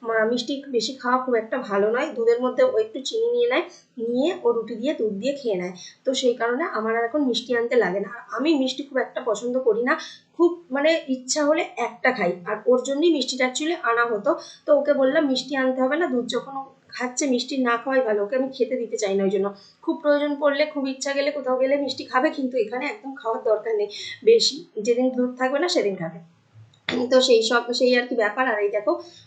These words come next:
রুটিগুলো আমি এক এক করে করে নিচ্ছি, রুটিগুলো করে নিয়ে তারপর খেতে বসবো। তো তার আগে জানো তো, বা-, দোকান থেকে এই র‍্যাকটা নিয়ে এসেছি।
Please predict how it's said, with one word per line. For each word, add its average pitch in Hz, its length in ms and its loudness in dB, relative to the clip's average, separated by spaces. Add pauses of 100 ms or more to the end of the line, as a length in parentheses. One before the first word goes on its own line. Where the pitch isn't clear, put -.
রুটিগুলো 247 380 0
আমি 247 200 2
এক 220 140 -4
এক 226 160 -4
করে 269 160 -2
করে 226 280 2
নিচ্ছি, 349 480 0 (240)
রুটিগুলো 247 400 0
করে 226 180 2
নিয়ে 330 140 0
তারপর 254 220 -2
খেতে - 260 0
বসবো। 180 540 -6 (960)
তো 240 220 6
তার 240 300 2
আগে 220 280 -4
জানো 254 260 -2
তো, 294 80 -2
বা-, 214 380 -6
দোকান 233 300 0
থেকে 269 160 -2
এই 294 160 0
র‍্যাকটা 247 400 -2
নিয়ে 220 260 4
এসেছি। 214 340 -2